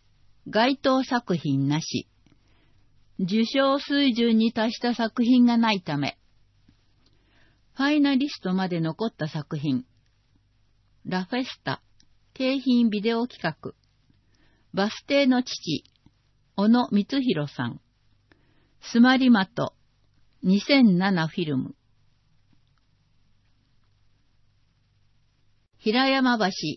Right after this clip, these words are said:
エルイーディーライトアップ。三月二十五日土曜日点灯式。なお、雨天時は二十六日日曜日。会場、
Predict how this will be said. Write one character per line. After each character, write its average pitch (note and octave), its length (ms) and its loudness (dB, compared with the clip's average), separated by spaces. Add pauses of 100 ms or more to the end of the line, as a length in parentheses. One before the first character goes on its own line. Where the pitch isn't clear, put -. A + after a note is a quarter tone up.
(300)
エ G3+ 120 4
ル C4 180 0
イ B3+ 280 0
ー - 40 -14
デ G#3 60 -2
ィ F#3 200 0
ー - 20 -4
ラ G3+ 140 0
イ A3+ 80 -2
ト G#3 160 -2
ア F#3 80 -2
ッ - 20 -20 (160)
プ。 - 180 -12 (1040)
三 E4 240 2
月 G#3+ 260 0
二 G3+ 200 2
十 F3 260 0
五 F#3 140 -2
日 D3+ 380 -4
土 F3 100 0
曜 G3+ 260 2
日 C3+ 180 -4
点 G#3+ 280 0
灯 E3 240 -4
式。 - 420 -12 (540)
な G3 260 2
お、 - 100 -8 (340)
雨 G#3 120 0
天 D4 300 4
時 E3+ 160 0
は D3 280 0
二 A3 200 2
十 F#3 260 2
六 D3+ 240 -2
日 G3 460 -2
日 F3+ 320 -2
曜 F3 240 2
日。 - 200 -10 (640)
会 A3+ 260 2
場、 F#3 380 0